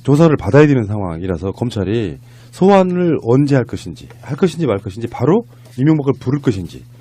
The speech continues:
그 어떤 관계자들, 전문가들은 계속해서 지금 의견이 엇갈리고 있거든요. 평창 올림픽 전에는 안 부를 거야, 또는 평창 올림픽 전에 부를 수도 있어. 그러니까 이명박의 부인 김윤옥 씨하고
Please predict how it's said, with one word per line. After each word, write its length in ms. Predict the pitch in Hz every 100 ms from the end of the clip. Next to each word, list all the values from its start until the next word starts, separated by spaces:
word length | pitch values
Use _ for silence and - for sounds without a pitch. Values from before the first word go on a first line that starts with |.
| - -
그 100 | 117
어떤 180 | 120 113
관계자들, 680 | 98 135 147 135 113 131 160
전문가들은 640 | 131 139 147 127 123 160 - - - -
계속해서 460 | 120 170 - 170 131
지금 400 | 117 107 95 76 - - -
의견이 240 | 135 151 120
엇갈리고 460 | 90 160 170 131 98
있거든요. 340 | 95 98 156 214 - - -
평창 300 | - 202 226
올림픽 300 | 156 143 139
전에는 280 | 135 120 131
안 140 | 95 120
부를 220 | 160 147
거야, 360 | 104 82 67 - - - -
또는 240 | 147 185 175
평창 280 | 180 190 190
올림픽 320 | 123 143 160
전에 220 | 117 131
부를 280 | 143 - 131
수도 200 | 151 -
있어. 380 | - - 95 - - - -
그러니까 200 | - 107
이명박의 540 | 156 185 180 165 156 156 -
부인 440 | - 143 147 135 -
김윤옥 540 | - 123 156 180 175 -
씨하고 540 | 135 120 107 147 170